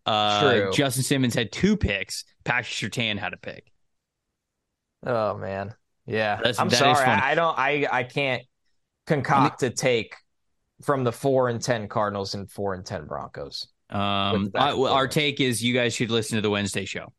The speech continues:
Speaker 2: We're just all draft on
Speaker 1: Listen
Speaker 2: them
Speaker 1: to
Speaker 2: right
Speaker 1: the,
Speaker 2: now.
Speaker 1: listen to the Wednesday show. Titans, Chargers. Mine is quick
Speaker 2: This game
Speaker 1: here.
Speaker 2: mattered a lot.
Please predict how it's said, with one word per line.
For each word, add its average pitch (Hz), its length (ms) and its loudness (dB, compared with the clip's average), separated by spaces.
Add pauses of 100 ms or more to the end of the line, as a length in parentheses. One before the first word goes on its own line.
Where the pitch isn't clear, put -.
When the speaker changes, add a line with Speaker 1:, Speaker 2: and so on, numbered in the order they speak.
Speaker 2:
We're 143 680 0
just 123 220 -2
all 117 320 2
draft 92 640 -4
on 104 120 -2
Speaker 1:
Listen 82 200 -4
Speaker 2:
them 101 80 -4
Speaker 1:
to 98 60 -2
Speaker 2:
right 95 100 -2
Speaker 1:
the, - 140 -14
Speaker 2:
now. - 40 -6
Speaker 1:
listen 104 240 -2
to 98 60 0
the 98 80 -6
Wednesday 92 300 -8
show. - 160 -8 (340)
Titans, 196 420 0
Chargers. 147 760 -2
Mine 139 320 0
is 143 140 -4
quick 123 240 -4
Speaker 2:
This - 80 -8
game 117 180 -2
Speaker 1:
here. 107 60 -6
Speaker 2:
mattered 101 300 0
a 92 40 -4
lot. 85 380 0